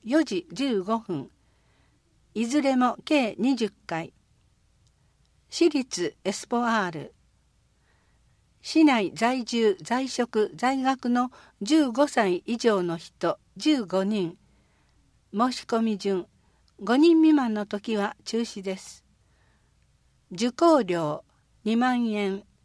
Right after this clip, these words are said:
二回分納。材料費が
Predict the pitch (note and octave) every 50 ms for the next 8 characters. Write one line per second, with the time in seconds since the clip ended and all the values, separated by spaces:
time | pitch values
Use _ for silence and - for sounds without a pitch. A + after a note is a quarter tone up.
0 | _ _ _ _ _ _ _ _ _ _ _ _ _ _ _ _ G3 G#3 G3+ -
1 | C#4 C#4+ D4 C#4 A3+ F3 G3 G#3 G3+ G3 G3 G3 F#3 F#3 F3 F3+ F3 - _ _
2 | _ _ _ _ _ _ _ _ - F#3+ - B3 C#4 C#4+ C4+ D4 C#4+ C4+ B3 -
3 | G#3+ G3 G3+ G3 G3 -